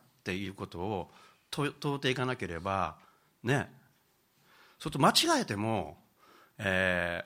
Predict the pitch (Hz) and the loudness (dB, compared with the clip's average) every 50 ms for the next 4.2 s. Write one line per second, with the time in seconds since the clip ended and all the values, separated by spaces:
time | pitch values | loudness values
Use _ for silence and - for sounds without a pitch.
0 | - - - 160 151 117 - - 123 156 - 131 104 90 87 - - 120 98 92 | -10 -8 -8 -8 -6 -6 -6 -4 -4 -4 -4 -4 -4 -6 -6 -8 -6 -4 -4 -4
1 | 85 78 85 80 87 87 - 98 - 104 95 - 101 95 92 85 87 85 113 104 | -4 -4 -6 -8 -8 -6 -6 -6 -4 -6 -6 -6 -6 -8 -8 -10 -8 -6 -4 -4
2 | 90 - 80 85 90 90 - - 82 87 90 87 85 85 - - 92 95 87 - | -4 -4 -6 -6 -6 -6 -6 -8 -8 -8 -8 -10 -12 -12 -14 -10 -6 -6 -6 -6
3 | - - - - - - - 143 175 180 226 240 233 196 139 107 90 92 107 113 | -8 -14 -18 -18 -8 -2 0 0 2 2 0 0 0 0 -2 -4 -6 -4 -4 -4
4 | 104 87 76 - | -4 -4 -8 -12